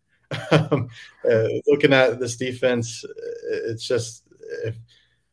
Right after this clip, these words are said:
if they can make Oregon State one-dimensional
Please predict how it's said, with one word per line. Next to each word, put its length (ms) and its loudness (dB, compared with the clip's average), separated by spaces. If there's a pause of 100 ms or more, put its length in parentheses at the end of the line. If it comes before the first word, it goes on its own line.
(420)
if 220 -6
they 100 8
can 220 4
make 260 4
Oregon 300 2
State 260 0
one-dimensional 1080 -4